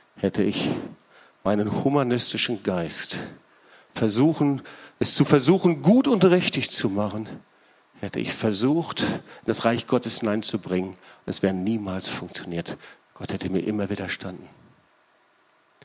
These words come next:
Der Humanist arbeitet daran, sich selbst zu vervollkommnen. Er ist in einem ständigen Selbstoptimierungsprozess.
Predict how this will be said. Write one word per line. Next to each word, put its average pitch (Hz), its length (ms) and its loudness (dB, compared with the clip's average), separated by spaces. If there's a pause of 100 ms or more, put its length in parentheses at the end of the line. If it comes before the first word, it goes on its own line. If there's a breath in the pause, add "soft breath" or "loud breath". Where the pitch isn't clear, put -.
(580 soft breath)
Der 101 160 2
Humanist 180 480 6
arbeitet 180 420 6
daran, 170 220 6
sich 156 160 2
selbst 165 260 4
zu 151 60 0
vervollkommnen. 143 800 4
Er 139 100 6
ist 143 140 4
in 143 40 8
einem 143 120 6
ständigen 165 480 4
Selbstoptimierungsprozess. 139 1700 2